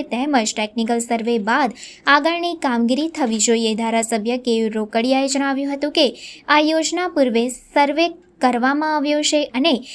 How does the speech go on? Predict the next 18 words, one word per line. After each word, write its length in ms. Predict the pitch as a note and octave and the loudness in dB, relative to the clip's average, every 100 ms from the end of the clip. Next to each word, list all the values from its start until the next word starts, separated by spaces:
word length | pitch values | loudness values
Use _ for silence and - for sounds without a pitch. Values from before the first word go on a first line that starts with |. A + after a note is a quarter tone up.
| - - | -20 -4
ચાર 300 | - E4+ F4 F4 | 2 4 4 0
મહિના 400 | C#4+ B3 B3 A#3 | 0 2 0 2
પહેલા 400 | A#3 A#3 A#3 C#4 _ | 2 2 0 -2 _
ઓરિજિનલ 500 | D4 D#4 E4+ E4 E4+ | 2 4 2 0 -2
નકશો 380 | D#4+ D4+ D#4 D#4 | 0 0 2 2
પણ 240 | D#4 D4+ | 0 0
પાલિકા 380 | C#4+ B3+ B3 B3 | 0 0 2 0
સમક્ષ 440 | B3 A#3+ C4 - B3 | 2 0 0 -2 -2
રજૂ 340 | A3+ A3+ D4+ | -2 -2 0
કરવામાં 420 | D#4 B3 A#3 A3+ A3+ | 0 2 0 2 2
આવ્યો 320 | A3 A3+ A3+ | 2 0 2
છે. 160 | A#3+ | 0
ભૂખી 420 | G#3+ A3+ G#3+ A#3+ A#3 | 0 -4 -4 -4 -2
કાંસને 480 | A#3 A3+ A3 C4 C4+ C4 - - - - | 0 -2 0 2 2 -2 -12 -20 -14 -2
રીરૂટ 500 | B3+ D4+ E4+ E4+ E4 | 2 2 2 0 0
કરવાનો 460 | - A#3+ A3+ A#3+ B3+ C4+ - _ | 2 2 2 2 0 0 -6 _
આ 140 | D4 D#4+ | 0 0
પ્રોજેક્ટ 580 | - B3 A#3+ D#4 - - | 2 2 4 2 0 -2